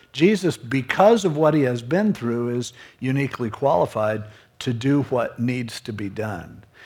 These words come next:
Now, that may sound unfair to you, that may sound foreign to you,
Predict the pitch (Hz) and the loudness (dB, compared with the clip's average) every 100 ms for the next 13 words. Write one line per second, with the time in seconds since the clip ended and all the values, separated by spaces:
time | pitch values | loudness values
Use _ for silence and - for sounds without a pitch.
0 | - - - 151 156 226 262 226 180 - | -20 -12 -2 2 6 6 6 2 2 2
1 | 160 151 147 - 135 135 131 - 170 180 | 0 0 -2 0 0 0 -2 6 8 8
2 | 220 220 - 214 202 208 180 160 156 143 | 8 4 2 0 2 2 4 4 4 -2
3 | 131 147 135 131 117 - 165 170 190 196 | -2 -2 -2 -2 -4 0 4 6 4 2
4 | 202 - 196 185 190 190 | 0 0 -2 0 0 0